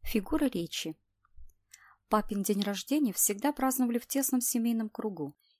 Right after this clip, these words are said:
и не было и речи о том, чтобы пропустить это мероприятие. Если можно было откосить от дня рождения сестры или племянника,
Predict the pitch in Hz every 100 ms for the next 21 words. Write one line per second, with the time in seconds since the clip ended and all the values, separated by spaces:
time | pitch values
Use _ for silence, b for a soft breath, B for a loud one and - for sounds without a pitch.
0 | _ 240 269 247 262 240 277 226 190 -
1 | 175 - 240 - 190 196 - 180 170 -
2 | 214 - 180 - 190 180 170 180 180 147
3 | 143 - 285 - _ _ _ 190 208 -
4 | 202 196 - 180 175 180 - 185 - 190
5 | - 175 165 185 175 - 185 170 165 175
6 | - - 165 156 165 165 233 240 - 139